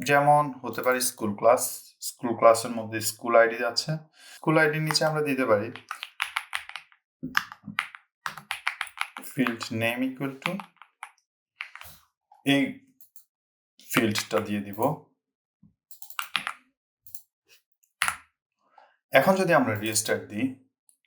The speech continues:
রিস্টার্ট দিয়ে আমরা স্কুল ম্যানেজমেন্ট মেনুতে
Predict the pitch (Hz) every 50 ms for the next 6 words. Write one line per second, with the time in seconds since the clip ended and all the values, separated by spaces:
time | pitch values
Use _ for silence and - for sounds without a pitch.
0 | _ _ _ _ _ - - 104 110 113 113 - - 127 123 117 104 107 110 107
1 | 107 104 104 - 110 104 101 104 104 104 104 - - _ _ _ _ _ _ _
2 | _ - - _ _ _ _ _ _ - - 104 107 - _ _ - - - -
3 | - 147 147 143 143 139 135 135 139 131 127 131 135 135 131 131 139 135 135 135
4 | 139 135 - 151 160